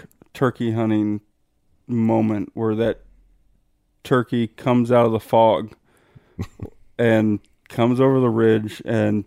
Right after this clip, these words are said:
beats the hell out of the decoy, right? Like, in a perfect world, I, I would love to have that experience.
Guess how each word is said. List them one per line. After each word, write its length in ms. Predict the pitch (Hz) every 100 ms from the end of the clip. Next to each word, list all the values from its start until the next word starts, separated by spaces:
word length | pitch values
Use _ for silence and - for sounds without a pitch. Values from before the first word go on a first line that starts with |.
| _ _
beats 220 | 123 113 -
the 120 | 120
hell 200 | 113 107
out 120 | 104
of 120 | 104
the 80 | 101
decoy, 520 | 101 104 101 101 - 117
right? 320 | - 107 107 - _ _ _ _ _ _ -
Like, 200 | 117 107
in 160 | 123 120
a 80 | 110
perfect 580 | - - 135 - 131 117
world, 460 | 117 120 123 120 - - _ _ _ _ _ _ _ -
I, 160 | 117 110 -
I 120 | 117
would 180 | 117 120
love 300 | 117 120 120
to 60 | 110
have 200 | 113 107
that 180 | 107 110
experience. 640 | - - 104 95 - -